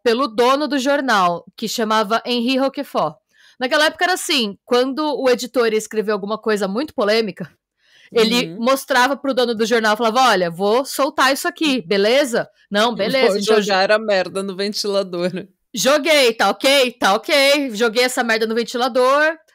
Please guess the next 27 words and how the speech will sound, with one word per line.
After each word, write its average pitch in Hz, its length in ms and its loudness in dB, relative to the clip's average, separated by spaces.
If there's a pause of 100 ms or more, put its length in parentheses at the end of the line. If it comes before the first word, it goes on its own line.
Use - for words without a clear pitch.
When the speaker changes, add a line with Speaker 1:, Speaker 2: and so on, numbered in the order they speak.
(680)
Speaker 1:
É, 214 180 2
a-, 240 100 0 (640)
se - 180 -6
acontecer 339 520 0
alguma 214 340 0
coisa, 240 720 2 (400)
você, 254 720 0
dono 233 240 2
do 220 80 -2
jornal, 233 560 2
você 302 180 -6
tem 269 220 -2
que 381 280 0 (180)
me 339 160 -4
apoiar 381 540 2
aí, 240 240 2
porque 196 600 -2 (800)
você - 220 -6
tá 262 140 0
ligado 285 400 0
ao 415 280 0
mundo 349 260 -8
em 381 60 -10
que 415 60 -6
estamos 349 380 -4
vivendo, 196 500 -4
né?" 185 180 -14